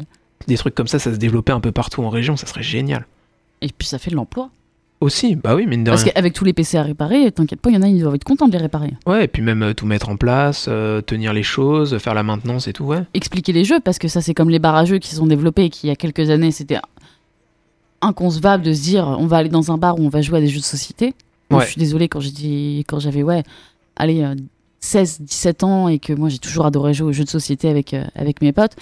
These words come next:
Speaker 2: jamais de la vie, on aurait pu voir ça dans un bar. On ramenait nos propres jeux de cartes, machin. Euh, mais je sais que ce soit au Mans ou à Tours, jamais on a vu ça. Et, euh, là, ça se développe, il y en a partout. À Tours, il y a le jeu
Speaker 1: Ouais,
Speaker 2: du
Speaker 1: il y en
Speaker 2: sort
Speaker 1: a,
Speaker 2: ou
Speaker 1: ouais.
Speaker 2: autre.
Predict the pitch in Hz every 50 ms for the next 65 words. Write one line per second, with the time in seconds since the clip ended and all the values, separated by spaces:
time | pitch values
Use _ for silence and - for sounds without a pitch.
0 | - _ _ _ _ _ - 147 196 196 185 160 151 156 156 151 196 254 226 180
1 | 151 147 143 - - 147 135 - 156 147 139 139 160 165 185 214 202 - 92 170
2 | 151 160 160 175 175 175 170 151 - - - 180 - - 160 135 151 143 - -
3 | 208 190 165 - - 151 143 143 - 220 262 277 - _ _ _ _ _ _ _
4 | _ _ _ _ - - 151 151 156 147 139 - - 185 - - 160 143 - -
5 | 156 139 - 160 160 170 175 175 170 151 147 147 - 226 - 156 - 185 202 208
6 | 202 214 202 180 151 131 139 156 160 - 269 254 - - - 165 156 147 139 135
7 | - 170 202 202 - 165 151 139 151 147 151 196 185 - - 156 151 139 - 123
8 | 120 - - 214 208 196 190 165 160 - 165 151 143 135 127 139 123 117 117 113
9 | 117 180 170 113 117 170 233 - -